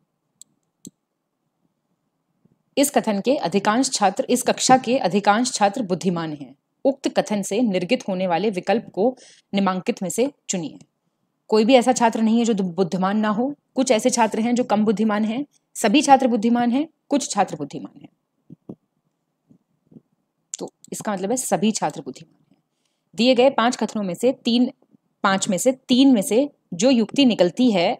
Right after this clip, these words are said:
उसका तार्किक क्रम निर्दिष्ट कीजिए। अ, यातायात संकुलता पर्यावरण में कार्बन मोनोऑक्साइड बढ़ाती है, यातायात संकुलता, अ, स्वास्थ्य के लिए खतरनाक है, कुछ यातायात संकुलता कार्बन मोनोऑक्साइड में वृद्धि नहीं करती,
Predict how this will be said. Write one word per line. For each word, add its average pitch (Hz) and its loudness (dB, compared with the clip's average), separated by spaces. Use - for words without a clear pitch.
उसका 220 0
तार्किक 214 2
क्रम 214 0
निर्दिष्ट 214 0
कीजिए। 143 -6
अ, 151 -2
यातायात 196 6
संकुलता 208 2
पर्यावरण 190 2
में 233 0
कार्बन 214 2
मोनोऑक्साइड 190 -2
बढ़ाती 175 -2
है, 247 2
यातायात 196 4
संकुलता, 185 0
अ, 175 0
स्वास्थ्य 196 2
के - -2
लिए 214 2
खतरनाक 175 -4
है, 247 0
कुछ 254 -2
यातायात 196 6
संकुलता 190 0
कार्बन 196 2
मोनोऑक्साइड 185 -2
में 208 -2
वृद्धि 185 -2
नहीं 180 -4
करती, 233 0